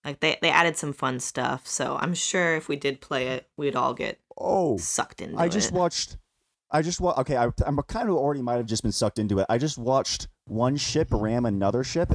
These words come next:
Speaker 2: and there was a guy on a horse on the ship that did the ramming that jumped onto the, the, the second ship. That was fuck cool.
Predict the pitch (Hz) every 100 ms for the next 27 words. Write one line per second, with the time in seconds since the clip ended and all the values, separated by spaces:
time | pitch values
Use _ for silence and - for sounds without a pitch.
0 | 120 120 123 113 107 101 117 127 107 -
1 | 107 123 143 - - 113 104 101 92 -
2 | 123 - 101 - 104 101 98 98 110 135
3 | 117 98 110 110 117 117 117 113 113 107
4 | 107 98 - 101 95 - - 101 - 107
5 | 95 - 90 - 104 92 - - 82 -
6 | - 104 82